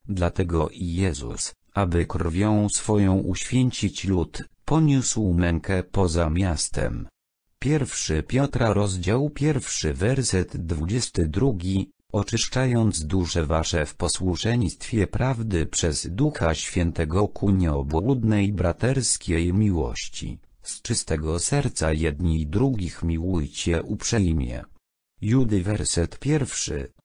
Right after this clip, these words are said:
"Judas, sługa Jezusa Chrystusa, a brat Jakuba, od Boga Ojca poświęconym i w Jezusie Chrystusie zachowanym i powołanym".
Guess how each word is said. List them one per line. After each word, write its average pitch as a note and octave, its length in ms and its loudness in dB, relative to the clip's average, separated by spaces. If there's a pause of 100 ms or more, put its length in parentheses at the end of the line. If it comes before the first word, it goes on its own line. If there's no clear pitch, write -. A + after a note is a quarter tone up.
"Judas, E2+ 800 -2 (220)
sługa G#2 560 2
Jezusa E2+ 680 0
Chrystusa, G2 840 0
a F2 140 0
brat E2+ 400 0
Jakuba, F#2 680 -2 (200)
od E2+ 220 0
Boga F#2 420 2
Ojca E2 460 -2
poświęconym A2 1080 2
i G2+ 140 -2
w D#2 60 -6
Jezusie E2 600 2
Chrystusie A2+ 800 -2
zachowanym D#2 880 -2
i F#2 200 0
powołanym". D#2+ 920 -2